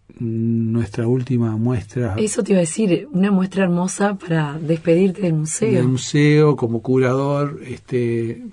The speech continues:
Speaker 1: como director y curador, este, es la última muestra.
Speaker 2: ¿Cuántos años estuviste en el museo?
Speaker 1: Diez, di-, bueno, desde que se creó, o sea, diecisiete años.
Speaker 2: Y ha ido evolucionando mucho, ¿no? Ha ido creciendo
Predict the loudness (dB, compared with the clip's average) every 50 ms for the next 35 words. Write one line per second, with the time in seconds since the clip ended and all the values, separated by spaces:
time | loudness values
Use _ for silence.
0 | -14 -6 -2 0 2 2 2 2 0 0 -2 -4 -4 -2 -2 0 0 0 0 -2
1 | -6 _ _ _ _ _ _ _ _ _ _ _ -16 -12 -10 -8 -8 -8 -8 -10
2 | -8 -6 -6 -4 -4 -2 -2 -2 -2 -4 -6 -8 -12 -14 -14 -14 -14 -12 -8 -6
3 | -6 -6 -6 -6 -4 -4 -4 -2 -2 -2 -2 0 -2 -2 -2 -4 -2 0 0 0
4 | 0 0 -2 -2 -2 -2 -2 -4 _ _ -10 -6 -4 -4 -4 -4 -8 -10 -14 -14
5 | -16 -16 -10 -6 -4 -4 -4 -2 -2 -2 -2 -2 -4 -6 -6 -8 -8 -8 -8 -14
6 | -20 _ _ _ _ _ _ -4 0 0 0 -2 -4 -6 -2 2 2 4 4 4
7 | 4 4 4 4 2 2 2 0 -2 -2 -2 0 2 2 4 4 4 4 4 2
8 | 0 -2 -6 -8 -6 -6 -6 -6 -6 -6 -6 -8 -10 -10 -8 -8 -8 -8 -8 -10
9 | -10 -12 -14 -18 -20 -20 _ _ _ _ _ _ _ _ _ _ -4 -2 0 0
10 | 0 0 2 2 4 4 4 2 0 -2 -4 -6 -4 -4 -4 -4 -4 -6 -6 -8
11 | -8 -6 -2 -2 0 0 -2 -4 -8 -10 -12 -8 -4 0 0 0 0 0 0 -2
12 | -2 -2 0 2 4 4 4 4 2 2 0 0 -2 -4